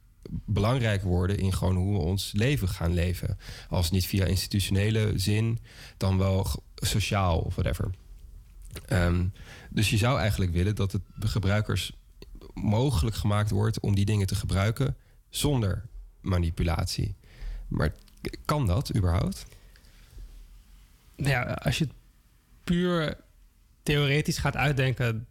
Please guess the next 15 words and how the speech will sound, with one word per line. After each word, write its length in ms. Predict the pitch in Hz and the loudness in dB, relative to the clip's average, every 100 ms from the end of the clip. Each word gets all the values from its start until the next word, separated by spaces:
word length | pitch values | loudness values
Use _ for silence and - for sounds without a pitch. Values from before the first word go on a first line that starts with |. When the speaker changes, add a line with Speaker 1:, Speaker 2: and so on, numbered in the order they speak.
| - | -14
Speaker 2:
dan 400 | 202 143 120 117 | -12 -4 0 0
kan 200 | 107 123 | 2 0
dat. 420 | 104 127 - - - - - - | 2 0 -4 -14 -16 -20 -8 0
Maar 360 | 127 127 123 - | 2 4 2 0
als 220 | 131 - | 0 0
je 100 | 135 | 2
daarbij 440 | 127 127 123 120 | 2 2 2 2
dan 340 | 123 120 120 - | 2 2 0 -4
factoren 540 | - 143 - 135 123 127 | -4 -4 0 0 2 0
als 160 | 123 | 2
macht 540 | 131 135 135 - - - | 2 2 0 -6 -10 -8
en 180 | - 123 | -2 -2
geld 540 | - 135 127 131 - - - | 0 2 2 0 -4 -10 -6
en, 400 | 139 123 120 117 - - - - | 0 2 2 0 -4 -18 -20 -6
ehm, 480 | 131 120 117 117 | 0 2 2 0